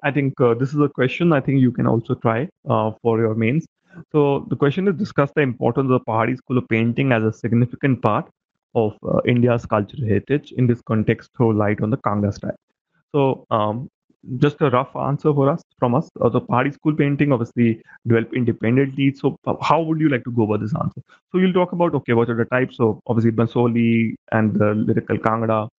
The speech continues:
Uh, so talk about the fact there's some influence of Rajasthani and depicting the legends of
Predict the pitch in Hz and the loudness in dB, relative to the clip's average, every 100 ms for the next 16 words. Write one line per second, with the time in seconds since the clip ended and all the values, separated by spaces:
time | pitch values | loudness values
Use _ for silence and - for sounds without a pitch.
0 | - - - 113 107 107 117 - 120 117 | -20 -18 -4 0 0 -2 -6 -2 -4 -2
1 | 120 110 104 110 110 113 107 101 - 110 | -2 -2 -4 -4 -2 0 -2 -2 -2 -2
2 | - 123 123 139 131 131 113 107 104 117 | 0 -2 0 0 0 0 0 0 -2 -4
3 | 117 117 117 110 104 - - - 110 107 | -2 0 2 0 -2 -6 -8 -2 2 2
4 | 107 110 113 117 113 - 104 | 2 0 0 -2 -2 -4 -6